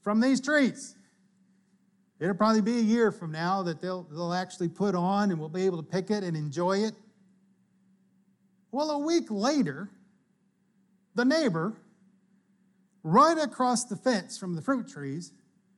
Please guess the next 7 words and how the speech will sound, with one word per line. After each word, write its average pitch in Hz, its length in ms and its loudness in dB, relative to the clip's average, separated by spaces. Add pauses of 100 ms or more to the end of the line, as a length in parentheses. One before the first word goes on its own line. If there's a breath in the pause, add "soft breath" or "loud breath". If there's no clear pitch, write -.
(600)
plants 247 480 0
a 170 80 -2
little 262 300 0
plot 226 400 -2
of 180 140 -8
tomato 180 360 -6
plants. 123 540 -18